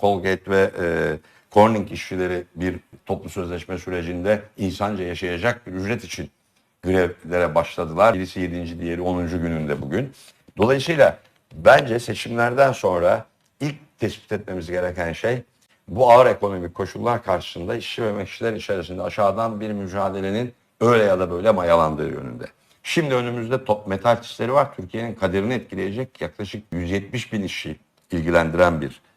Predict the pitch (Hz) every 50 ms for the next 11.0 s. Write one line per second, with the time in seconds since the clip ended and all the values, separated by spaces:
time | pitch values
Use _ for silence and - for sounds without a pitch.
0 | _ _ - - - - - - 87 85 80 78 85 80 - - 80 - - -
1 | 80 76 76 82 85 110 - 135 127 120 - - 131 - - - - 139 139 139
2 | - 110 90 104 95 92 95 92 92 92 87 82 87 85 87 - 139 139 - _
3 | _ _ _ _ _ _ _ - 104 107 110 107 - - 82 - - - - -
4 | 90 107 107 98 95 95 85 101 127 131 - _ - 87 87 85 101 98 98 95
5 | - _ _ - - - - - 95 87 85 87 90 92 95 95 90 87 90 90
6 | 92 90 87 87 85 80 - 87 85 80 85 87 85 82 85 87 90 101 95 85
7 | - - 76 - - 78 73 73 76 73 76 73 73 73 71 69 71 82 110 139
8 | 135 _ _ _ _ _ _ _ - 117 113 131 135 123 110 87 - 82 80 76
9 | 71 76 67 67 69 - - - 65 - 69 65 60 57 55 53 50 50 - _
10 | _ _ _ _ _ _ - 104 117 131 135 127 - - 143 127 101 90 - -